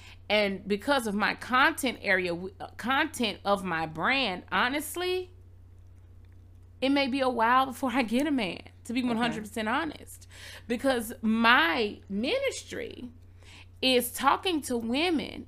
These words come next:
Speaker 1: and men too, but talking to most, mainly women, because I'm a woman and I've been there,
Speaker 2: Right.
Speaker 1: about how to stop putting people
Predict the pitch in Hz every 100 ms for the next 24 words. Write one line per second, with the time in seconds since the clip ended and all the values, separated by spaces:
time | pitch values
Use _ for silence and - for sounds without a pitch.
0 | - 453 466 233 196 196 - 175 202 214
1 | - - - - 233 - 269 302 330 285
2 | 254 269 214 220 277 370 - 240 320 392
3 | 311 208 196 180 196 226 220 208 214 233
4 | 185 185 185 180 175 175 190 285 247 170
5 | 160 - 135 131 - - - 294 226 262
6 | 262 247 226 294 302 285 - 294 269 262
7 | - - 262 - - 320 302 254 277 262
8 | 254 226 226